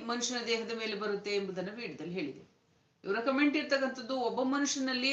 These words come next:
ಹಲವು ದೈವಶಕ್ತಿಗಳು ಬರಬಹುದೇ? ಒಬ್ಬ ಸಾಧಕ ಯಾರಿರ್ತಾನೆ, ಒಂದು ಸಾಧನೆಯನ್ನ ಮಾಡಿದ ನಂತರ, ಈಗ ಒಂದು ದೈವಕ್ಕೆ ಸಂಬಂಧಪಟ್ಟಂತೆ ಒಂದು ಮಂತ್ರವನ್ನ ಪಠನೆ ಮಾಡಿ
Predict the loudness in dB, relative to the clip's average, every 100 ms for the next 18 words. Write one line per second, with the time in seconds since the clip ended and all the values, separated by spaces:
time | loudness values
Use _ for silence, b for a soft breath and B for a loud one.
0 | 4 2 2 0 0 -2 -2 -6 -6 -8
1 | -12 _ -6 -4 -2 0 2 2 0 -2
2 | -2 -2 4 4 4 0 -12 _ _ _
3 | _ _ _ _ _ _ _ _ -8 -4
4 | 0 10 12 12 10 0 -10 6 8 8
5 | 8 6 6 4 4 6 8 6 -2 -2
6 | 4 4 4 2 0 2 2 2 2 0
7 | -2 -2 -6 -14 -20 _ _ _ _ _
8 | _ _ -6 2 6 6 8 8 6 2
9 | 0 2 2 0 0 -2 0 0 0 0
10 | 0 0 0 2 2 2 2 2 0 0
11 | 0 -2 -2 0 2 4 2